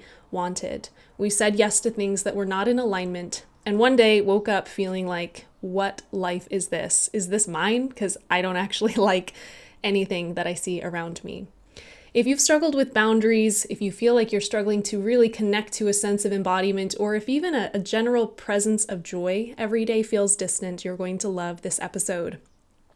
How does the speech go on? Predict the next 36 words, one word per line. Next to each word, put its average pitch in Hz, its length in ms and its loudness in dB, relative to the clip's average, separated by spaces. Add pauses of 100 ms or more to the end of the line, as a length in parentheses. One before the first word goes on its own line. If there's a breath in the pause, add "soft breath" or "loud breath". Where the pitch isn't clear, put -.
(160)
I 233 120 0
got 254 140 4
to 269 100 0
chat 233 200 0
with 214 120 2
the 214 100 0
amazing 202 680 0
Amy 214 260 2
Natalie. 175 560 -2 (320 loud breath)
She's 233 240 2
an 226 100 6
intuitive 233 440 4
mindset 196 580 -2
and 202 100 0
empowerment 202 500 -2
coach - 280 -4
for 202 100 -8
female 220 380 2
leaders 196 400 0
and 202 240 -6
entrepreneurs, 185 840 -6
and 208 120 -4
she 214 120 -2
supports 254 540 0
women 196 300 0
to 196 120 -4
overcome 196 600 -2
their 180 120 -4
limiting 185 340 -2
beliefs 220 520 -2 (500 loud breath)
and 214 220 2
their 208 100 2
fear-based 208 720 0
patterns 175 560 -4
in 208 180 -2
business 240 540 2